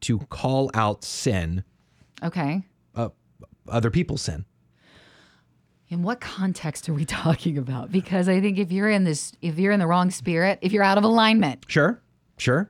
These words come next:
Speaker 2: then it, it's gonna fall on deaf ears. You could be sowing seeds, but if the soil ain't ready.
Speaker 1: Well, I think there's a misnomer that there are, there's just two extremes.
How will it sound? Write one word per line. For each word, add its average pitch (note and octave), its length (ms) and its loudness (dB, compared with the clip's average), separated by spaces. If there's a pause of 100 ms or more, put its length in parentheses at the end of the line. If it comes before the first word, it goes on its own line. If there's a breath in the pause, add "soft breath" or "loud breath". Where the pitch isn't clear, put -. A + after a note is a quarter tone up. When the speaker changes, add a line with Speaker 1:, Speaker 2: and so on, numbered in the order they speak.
(120)
Speaker 2:
then G3 180 2
it, G#3+ 260 2
it's G3+ 200 2
gonna F3 160 2
fall F3+ 280 2
on F3 100 2
deaf E3+ 240 0
ears. F3+ 340 -2 (260 soft breath)
You G3+ 140 -2
could G#3+ 120 0
be F#3+ 80 2
sowing F#3+ 340 0
seeds, G3 340 -4
but E3 140 -4
if D3 120 -6
the D3 60 -2
soil F#3 400 -2
ain't F3+ 180 -6
ready. C#3+ 360 -2 (420)
Speaker 1:
Well, F3+ 380 2 (140)
I G3+ 200 2
think G#3 280 -2
there's C#3 200 2
a B2 60 2
misnomer G#2+ 1000 0 (680 soft breath)
that G#2 420 0
there A2 400 0
are, F2+ 500 -2 (640)
there's G#2 200 -2
just A#2 200 -2
two D#3 140 2
extremes. - 680 -6